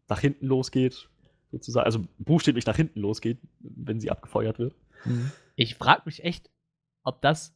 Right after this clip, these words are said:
Speaker 2: erst so der Knackpunkt für Eugene war, so. Jetzt mal, äh, wenn wir mal die letzten beiden Folgen schon mal zusammengreifen, so. Oder meinst du, der hat vorher schon denselben Plan gehabt?
Speaker 1: Also, wenn man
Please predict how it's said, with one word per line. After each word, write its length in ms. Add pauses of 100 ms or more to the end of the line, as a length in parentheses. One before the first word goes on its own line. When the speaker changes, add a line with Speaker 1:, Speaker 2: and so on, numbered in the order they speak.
(380)
Speaker 2:
erst 220
so 100
der 120
Knackpunkt 500
für 80
Eugene 420
war, 200
so. 180 (600)
Jetzt 200
mal, 300
äh, 320
wenn 120
wir 80
mal 140
die 80
letzten 260
beiden 200
Folgen 200
schon 140
mal 100
zusammengreifen, 920
so. 180 (960)
Oder 200
meinst 240
du, 60
der 120
hat 160
vorher 360
schon 180
denselben 460
Plan 280
gehabt? 360 (1160)
Speaker 1:
Also, 420 (640)
wenn 240
man 380